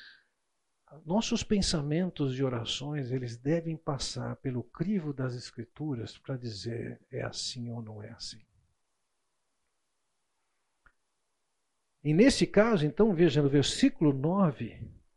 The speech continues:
o Senhor diz ali, "Portanto, vós orareis assim."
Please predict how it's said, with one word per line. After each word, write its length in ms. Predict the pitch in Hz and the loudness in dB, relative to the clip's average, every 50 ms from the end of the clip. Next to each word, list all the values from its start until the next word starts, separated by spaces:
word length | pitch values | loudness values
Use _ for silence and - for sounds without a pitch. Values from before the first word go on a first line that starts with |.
| _ _ _ _ _ _ _ _ _ _ _ _ _ _ _ | _ _ _ _ _ _ _ _ _ _ _ _ _ _ _
o 100 | - 180 | 0 0
Senhor 400 | 175 - - 180 185 185 180 165 | 2 2 2 2 4 4 4 4
diz 360 | 151 151 170 175 170 156 135 160 | 4 2 2 4 4 4 4 2
ali, 440 | 156 147 147 147 143 147 147 139 - - - - - - - - - - - - _ _ _ _ _ _ _ _ _ _ _ _ _ _ _ _ _ | 2 2 2 2 2 2 2 0 -2 -4 -6 -6 -6 -6 -8 -10 -14 -16 -20 -20 _ _ _ _ _ _ _ _ _ _ _ _ _ _ _ _ _
"Portanto, 920 | - 165 151 139 - - - 180 196 208 202 - - - 202 208 208 - - - - - - - - - - | 2 4 4 4 0 0 0 0 2 0 -2 -4 -4 -4 -4 -4 -4 -8 -12 -16 -18 -16 -14 -14 -14 -14 -16
vós 600 | - - 127 139 147 143 143 151 160 - - - - _ _ | -18 -8 -2 -2 -2 -2 -2 -4 -8 -10 -12 -14 -18 _ _
orareis 760 | - 156 156 160 160 156 131 127 123 120 123 120 - - - | -2 -2 0 0 -2 -4 -4 -4 -6 -6 -8 -10 -14 -16 -14
assim." 480 | - 160 - - - - 269 247 156 - | -12 -10 -10 -8 -8 -6 -6 -6 -6 -8